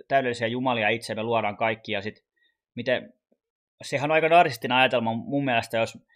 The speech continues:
mä ajattelen, että mä luon kaiken, ja sit muut on vaan niinku mun luomuksia, niin ei se, ei se mätsää niinku mun ajatteluun. Se olisi vähän pelottavaakin, että mä olisin luonut kaiken sitten, niinku, ja sit mulla olisi kaikki vastuu kaikesta, tiiäksä, että,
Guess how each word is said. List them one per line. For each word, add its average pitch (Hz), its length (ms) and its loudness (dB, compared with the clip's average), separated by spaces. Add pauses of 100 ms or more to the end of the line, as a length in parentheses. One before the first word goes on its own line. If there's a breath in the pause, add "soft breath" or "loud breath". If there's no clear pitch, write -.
(140)
mä 123 100 0
ajattelen, 117 240 0
että 135 120 -6
mä 131 80 0
luon 123 240 2
kaiken, 117 480 2 (1120)
ja 120 60 -2
sit 123 160 -6
muut 147 240 -4
on 127 140 0
vaan 127 160 4
niinku 123 180 -4
mun 147 200 -4
luomuksia, 113 760 2 (1200)
niin 117 320 -4
ei - 160 -4
se, 117 140 -4
ei 131 120 0
se 147 100 -4
mätsää 165 460 0
niinku 120 180 0
mun 131 160 -4
ajatteluun. 117 760 -2 (1700)
Se 139 120 -4
olisi 123 100 0
vähän 131 140 4
pelottavaakin, 117 540 2
että 104 100 -8
mä 139 80 2
olisin 123 180 0
luonut 113 280 -2
kaiken 123 380 2
sitten, 101 340 -10
niinku, 98 240 -8
ja 101 60 -4
sit - 120 -14
mulla 147 160 0
olisi 127 140 0
kaikki 120 260 -6
vastuu 123 400 0
kaikesta, 101 540 -2
tiiäksä, 95 360 -6
että, 92 260 -10